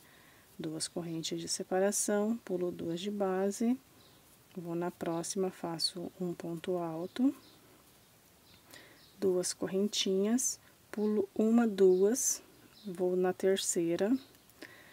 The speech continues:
faço um ponto alto e vou na última, que foi onde eu fiz o nozinho inicial, e faço mais dois pontos altos, ó. Então, aqui eu fiquei com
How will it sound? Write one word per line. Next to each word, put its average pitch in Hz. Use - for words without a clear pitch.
faço -
um 208
ponto 180
alto 180
e 190
vou 190
na 196
última, 202
que 185
foi 175
onde 175
eu 180
fiz 170
o 180
nozinho 175
inicial, 208
e 254
faço 185
mais 185
dois 196
pontos 196
altos, -
ó. -
Então, 190
aqui 190
eu 202
fiquei 208
com 196